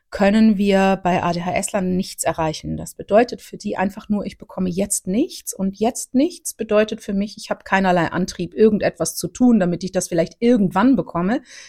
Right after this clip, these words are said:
Denn wie gesagt, irgendwann bedeutet für einen A-D-H-S-ler nicht jetzt. Und nicht jetzt ist blöd. Und diese Impulsivität, was auch Belohnungen angeht,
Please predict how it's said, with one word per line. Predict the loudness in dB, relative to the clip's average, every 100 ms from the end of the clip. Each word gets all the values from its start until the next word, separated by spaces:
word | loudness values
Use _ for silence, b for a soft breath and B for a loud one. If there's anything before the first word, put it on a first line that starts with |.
| B
Denn | 0 4
wie | 4
gesagt, | 4 0 0
irgendwann | 2 4 2 2 2
bedeutet | 2 0 -2 -4 -8
für | -10 -6
einen | -6 -4
A-D-H-S-ler | -6 -6 -6 -8 -8 -6
nicht | -4 -4 -8 -16
jetzt. | -16 -14 -12 -6
Und | 0
nicht | 0 0
jetzt | -4 -6 -8
ist | -12 -14
blöd. | -18 -18 -18 -20 _ _ _ _ _ B B B B B B 2
Und | 2
diese | 6 6 6
Impulsivität, | 4 4 4 4 2 0 2 4 4 0 -6 -12 _ _ _ _
was | -4 -4 2
auch | 2 2
Belohnungen | 0 4 6 6 4 0
angeht, | -2 -2 -2 -4 -6 -10